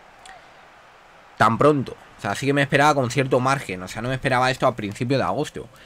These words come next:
Yo me esperaba que fuera a llegar de vacaciones, como digo, chicos, y dijera, "Me voy". Sinceramente, o sea,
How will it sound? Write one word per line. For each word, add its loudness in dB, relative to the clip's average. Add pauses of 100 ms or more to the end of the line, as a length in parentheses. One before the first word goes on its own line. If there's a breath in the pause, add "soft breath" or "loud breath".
(380 loud breath)
Yo 0
me 6
esperaba 8
que 4
fuera 4
a 6
llegar 6
de 6
vacaciones, 2
como -2
digo, 2
chicos, -2
y -2
dijera, 2 (540 soft breath)
"Me 2
voy". 2 (1300)
Sinceramente, 0 (160)
o -20
sea, 2